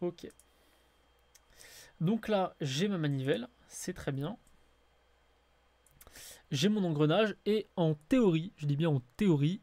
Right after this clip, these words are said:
ça doit fonctionner. Ah, le, très bien, le roulement, c'était pour mon moté. Très bien, ça marche.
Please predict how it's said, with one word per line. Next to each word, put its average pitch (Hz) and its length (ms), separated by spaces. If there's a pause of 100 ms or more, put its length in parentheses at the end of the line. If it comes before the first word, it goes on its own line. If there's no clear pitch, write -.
(120)
ça - 340
doit 160 380
fonctionner. - 520 (1300)
Ah, 202 180
le, 175 300
très 196 160
bien, 190 120
le 156 100
roulement, 175 260
c'était 175 160
pour 165 100
mon 165 100
moté. 160 420
Très - 200
bien, 147 220
ça - 160
marche. - 380